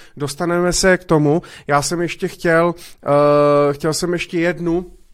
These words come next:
eh, věc, protože Jirko, i t-, určitě ty jsi všiml, že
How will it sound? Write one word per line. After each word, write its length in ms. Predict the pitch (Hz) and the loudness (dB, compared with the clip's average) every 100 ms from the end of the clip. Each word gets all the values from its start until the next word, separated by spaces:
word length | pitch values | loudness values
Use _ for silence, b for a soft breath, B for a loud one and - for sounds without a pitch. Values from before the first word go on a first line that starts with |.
| - - - 143 | -20 -14 -2 2
eh, 40 | 135 | 4
věc, 260 | 147 156 | 4 2
protože 380 | - 151 160 156 | 0 -6 -2 0
Jirko, 320 | 160 147 175 | 0 0 -2
i 120 | 156 143 | -2 -2
t-, 120 | 139 | -6
určitě 400 | 143 143 160 165 | -6 -6 -6 -4
ty 120 | 143 | -4
jsi 140 | 135 | -8
všiml, 360 | 160 - 156 156 | -10 -4 -2 -2
že 140 | 151 | -2